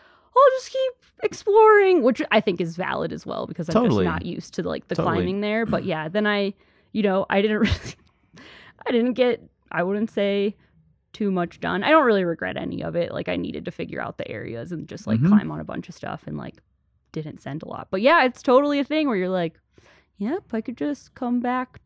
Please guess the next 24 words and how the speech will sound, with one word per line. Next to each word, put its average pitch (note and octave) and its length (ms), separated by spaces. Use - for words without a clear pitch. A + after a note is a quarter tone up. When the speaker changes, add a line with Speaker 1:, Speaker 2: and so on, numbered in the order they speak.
Speaker 1:
Tuesday C#4+ 560
or A#3 160
we'll G3+ 160
figure A#3 340
it A3+ 60
out A3 240
next G#3 260
week." G3 240
But, D#3 180
like, - 200
the E3+ 80
shorter E3+ 340
trips - 380
are D#3 40
making D3+ 340
it - 120
so - 160
I - 80
kinda - 280
have - 280
to - 220
get F3 160
her E3 100
done. E3+ 480